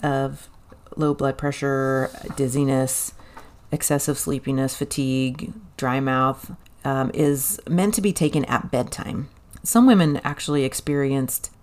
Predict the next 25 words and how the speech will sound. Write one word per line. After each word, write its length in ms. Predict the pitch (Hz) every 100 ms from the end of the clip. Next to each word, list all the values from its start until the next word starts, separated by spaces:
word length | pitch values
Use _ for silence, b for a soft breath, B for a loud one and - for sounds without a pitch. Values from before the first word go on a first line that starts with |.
| -
insomnia 840 | 147 - 180 180 139 - 139 180 - - -
as 160 | 151 147
a 60 | 143
side 260 | 139 127
effect. 480 | 135 123 131 - -
Most 260 | 202 233 277
of 80 |
the 80 | 233
side 220 | 190 151
effects 380 | 143 - 143 -
were 260 | 147 143 143 - - -
pretty 260 | - 180 143
low 400 | 139 139 135 131
amount 420 | 143 131 127 127
compared 400 | - 127 117 120
to 120 | - - -
placebo. 680 | - - 147 143 - 127 - - - - - B B B
If 180 | 233 247
a 40 |
woman's 340 | 208 175 160 156
taking 320 | - 185 180
flibanserin, 920 | 175 156 156 190 208 220 214 208 208
she 280 | - - 185
shouldn't 460 | - 226 233 233 175
drive, 560 | 165 160 165 165 160